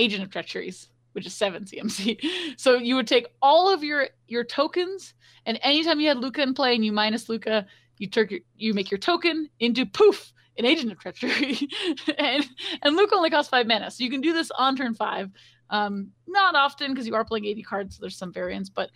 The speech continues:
anyway, I saw this deck list and was like, "I'm in, I'm in, I'm in." And I end up four two-ing. I, you know, it's got some learning curves to it. There was, like, there was some really complicated stuff going on.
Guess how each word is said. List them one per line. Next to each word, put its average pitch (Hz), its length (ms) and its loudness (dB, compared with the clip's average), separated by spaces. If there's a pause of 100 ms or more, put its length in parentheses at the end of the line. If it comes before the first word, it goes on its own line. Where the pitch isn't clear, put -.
(340)
anyway, 240 320 2
I 247 100 2
saw 294 180 2
this 277 120 0
deck 254 180 0
list 247 140 0
and 233 40 -2
was 214 100 -2
like, 190 200 -2 (300)
"I'm 233 120 6
in, 214 320 2
I'm 226 140 2
in, 262 140 4
I'm 240 120 2
in." 233 120 2
And 196 180 -2
I 220 60 4
end 226 100 2
up 208 140 -4 (160)
four 359 240 0
two-ing. 339 320 -2
I, 254 80 -2
you 226 120 -6
know, 190 140 -2
it's 185 220 -10
got - 180 -8
some 190 100 -8
learning 214 260 -2
curves 220 300 -2
to 226 120 0
it. 214 180 2 (320)
There 226 200 4
was, 202 120 2
like, 185 160 -6 (560)
there 269 100 2
was 226 120 2
some 208 160 -2
really 226 160 0
complicated 202 580 -2
stuff 190 240 -8
going 185 220 -6
on. 185 240 -8